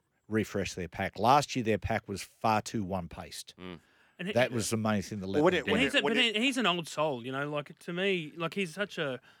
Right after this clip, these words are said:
Speaker 3: it's like, "Right, well, mate, you're gonna be the face of this club for the next five, six years,
Speaker 1: Oh,
Speaker 3: and we're gonna
Speaker 1: Harry,
Speaker 3: start
Speaker 1: yeah.
Speaker 3: now."
Speaker 1: Well, he'll
Speaker 3: And
Speaker 1: be
Speaker 3: that's a good. And, and, and who else would you give it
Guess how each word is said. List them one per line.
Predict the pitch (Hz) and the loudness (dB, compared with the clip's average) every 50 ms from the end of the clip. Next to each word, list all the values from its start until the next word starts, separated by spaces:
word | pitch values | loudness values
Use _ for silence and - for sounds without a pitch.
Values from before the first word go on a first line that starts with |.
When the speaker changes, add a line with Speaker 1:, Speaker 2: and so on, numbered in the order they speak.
| _ - | _ -10
Speaker 3:
it's | 160 151 151 | -8 -4 -2
like, | 160 147 151 - | -2 -2 -2 -2
"Right, | 170 175 170 156 - | -2 -2 0 0 -2
well, | 165 160 | -2 0
mate, | 165 170 170 156 170 | 2 2 2 2 2
you're | 190 208 | 2 4
gonna | 214 202 180 | 4 4 2
be | 156 147 156 156 151 147 147 170 175 - _ _ _ _ | 0 0 0 0 0 0 -2 -4 -6 -10 _ _ _ _
the | 156 143 147 143 139 135 131 131 131 - _ _ _ _ | -14 -8 -4 -2 -2 0 -2 -4 -6 -10 _ _ _ _
face | - 170 165 - - | 2 2 2 2 -2
of | 147 | -8
this | 143 131 - | -10 -10 -10
club | - - 147 131 123 127 170 190 - _ _ | -8 -6 -4 -4 -4 -6 -8 -12 -16 _ _
for | 139 | -12
the | 135 135 | -10 -8
next | 139 139 135 - - - _ _ | -6 -6 -8 -10 -14 -20 _ _
five, | - 156 143 139 139 135 | -4 0 0 0 0 -2
six | - - - 139 131 - - - - _ _ _ _ | -6 -12 -16 -16 -16 -16 -20 -20 -20 _ _ _ _
years, | 151 143 139 135 123 120 139 - - | -8 -6 -6 -6 -6 -8 -10 -14 -16
Speaker 1:
Oh, | 160 151 | -12 -8
Speaker 3:
and | - | -6
we're | 175 180 | -4 -2
gonna | - 76 | -2 -2
Speaker 1:
Harry, | - - | -4 -4
Speaker 3:
start | - 160 143 135 - | -6 -6 -6 -6 -6
Speaker 1:
yeah. | 80 | -8
Speaker 3:
now." | 78 76 71 - _ - _ - | -8 -10 -10 -14 _ -16 _ 0
Speaker 1:
Well, | 123 117 | 4 6
he'll | 127 156 | 6 6
Speaker 3:
And | 160 | 8
Speaker 1:
be | 202 208 | 6 4
Speaker 3:
that's | - 220 | 4 2
a | |
good. | 180 202 - 185 | 0 0 2 2
And, | 185 185 170 - | 2 0 0 0
and, | 175 180 180 | -2 -2 -2
and | - 170 165 | -2 -2 0
who | 185 202 185 170 | 0 2 2 2
else | 170 170 - - | 0 -2 -4 -8
would | 160 143 | -10 -10
you | 143 139 | -10 -10
give | 160 175 | -10 -12
it | 202 | -12